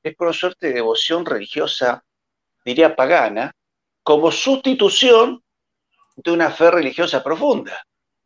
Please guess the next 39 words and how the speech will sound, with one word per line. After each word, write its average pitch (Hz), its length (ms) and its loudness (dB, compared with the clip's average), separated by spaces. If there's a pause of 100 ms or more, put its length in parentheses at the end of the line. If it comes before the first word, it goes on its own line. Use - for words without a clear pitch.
(180)
De 123 80 -6
hecho, 220 160 2
fíjate, 120 480 -2
por 104 140 -8
lo - 40 -10
general, 127 300 4
el 110 100 -4
votante 113 480 -6
muy, 107 400 -8 (260)
eh, 113 220 -2
macrista 120 500 -2
fanático, 110 460 -2
el 107 80 -8
kirchnerista 123 460 -2
fanático 147 400 0
es - 100 -6
un 104 60 -16
tipo 104 400 -8 (100)
muy 113 220 -8
poco 123 240 -4
religioso, 117 760 2
incluso 131 300 -8
ateo, 107 400 -4 (100)
¿cierto? - 480 -14 (300)
O 135 80 -2
indiferente. 135 920 0 (180)
<clears throat> - 200 -20
Entonces, 202 360 2
¿qué 190 120 0
tiene 208 180 -2
que - 100 0
sustituir? 156 600 -4
Ese 156 200 2
vacío 196 460 4
espiritual 208 720 2 (380)
con 277 420 0 (300)
un 175 200 -10
amor 156 560 -4
hacia 87 680 -12